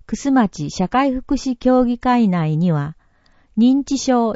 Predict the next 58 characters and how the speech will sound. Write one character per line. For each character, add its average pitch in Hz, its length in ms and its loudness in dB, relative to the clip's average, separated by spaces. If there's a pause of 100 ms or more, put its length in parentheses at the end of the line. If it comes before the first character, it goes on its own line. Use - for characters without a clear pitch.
地 269 220 -4
域 254 180 -6
支 262 160 -6
援 254 200 2
推 254 340 -2
進 240 400 2
員 160 160 0
が 131 160 -4
い 156 140 -4
ま 147 160 -2
す。 - 280 -16 (440)
ま 220 160 -2
た、 180 260 -4 (420)
認 254 280 4
知 262 160 -6
症 226 420 0
初 302 220 0
期 180 180 -4
集 262 320 -2
中 262 300 -2
支 254 180 -4
援 262 240 2
チ 254 280 0
ー - 20 4
ム 170 180 2
を 151 80 -2
設 175 320 -4
置 196 140 -4
し、 185 320 -6 (1000)
物 233 300 4
忘 285 280 0
れ 208 120 2
に 175 140 2
つ 202 160 -4
い 180 140 0
て 160 280 -4 (200)
お 185 100 -4
困 247 320 2
り 254 140 0
の 247 120 2
方 240 300 -2
や 160 240 -4 (240)
ご 202 140 -2
家 302 160 0
族 254 260 -2
の 165 140 -2
方 196 320 -4
へ 170 100 0
の 151 160 -2
支 226 240 -2
援 247 260 2
を 220 200 2
行 233 140 0
っ 226 200 0
て - 200 -6
い 147 120 -2
ま 139 160 -4
す。 - 260 -16